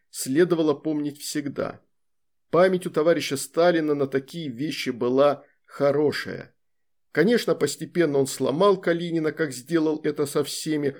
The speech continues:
кому позволил остаться в живых, хотя и на ближайших соратников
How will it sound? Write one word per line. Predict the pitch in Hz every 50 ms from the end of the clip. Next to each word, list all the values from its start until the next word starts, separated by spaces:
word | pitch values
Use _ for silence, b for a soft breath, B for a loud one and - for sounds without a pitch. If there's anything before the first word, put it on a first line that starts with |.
| B B B B
кому | 156 156 151 156 147
позволил | 156 160 147 131 143 139 156 143 143 143
остаться | 139 135 - - - 143 139 135 - -
в | 131 131
живых, | 127 131 143 135 131 139 135 - - _ _ _ _ _ _
хотя | - - 170 170 170 - 220 220
и | - 185 147
на | 160 156
ближайших | 139 147 156 139 143 170 160 143 135 - 135 -
соратников | - 139 139 156 196 214 202 - 180 170 175 180 170 -